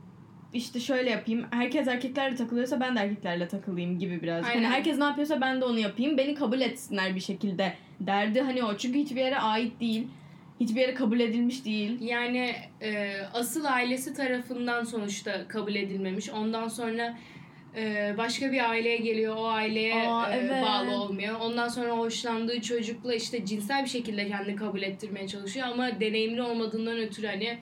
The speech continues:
Speaker 1: O da kötü
Speaker 2: çocuk,
Speaker 1: sonuçlanıyor.
Speaker 2: e, bayağı arkasından laf ediyor
Speaker 1: Evet,
Speaker 2: yani.
Speaker 1: dalga geçiyor
Speaker 2: Dalga
Speaker 1: yani
Speaker 2: geçiyor.
Speaker 1: onunla.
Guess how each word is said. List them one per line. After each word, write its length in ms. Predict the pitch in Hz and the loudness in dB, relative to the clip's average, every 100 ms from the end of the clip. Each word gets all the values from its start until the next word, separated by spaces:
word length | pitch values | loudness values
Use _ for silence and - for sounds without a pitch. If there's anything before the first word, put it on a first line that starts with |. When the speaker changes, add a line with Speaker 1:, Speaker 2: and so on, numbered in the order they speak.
| - | -2
Speaker 1:
O 100 | 226 | 0
da 40 | 220 | 2
kötü 100 | 226 | 2
Speaker 2:
çocuk, 160 | 226 214 | 2 2
Speaker 1:
sonuçlanıyor. 840 | 202 202 196 196 190 185 185 190 | 0 0 -2 -2 -2 0 -2 -2
Speaker 2:
e, 400 | 202 190 185 185 - - - 185 | -2 -2 -2 -6 -10 -16 -18 -8
bayağı 300 | 214 247 214 | -2 2 2
arkasından 760 | 202 220 214 233 196 208 254 262 | 2 0 0 -4 -2 0 0 2
laf 180 | 262 - | 0 0
ediyor 160 | 196 208 | 0 2
Speaker 1:
Evet, 140 | 214 | 2
Speaker 2:
yani. 180 | 214 208 | 2 2
Speaker 1:
dalga 140 | 208 226 | 2 2
geçiyor 380 | 196 180 220 | 2 0 2
Speaker 2:
Dalga 100 | 214 - | 2 2
Speaker 1:
yani 80 | - | 2
Speaker 2:
geçiyor. 400 | 214 170 170 170 | 2 2 0 0
Speaker 1:
onunla. 220 | 170 185 | -2 -4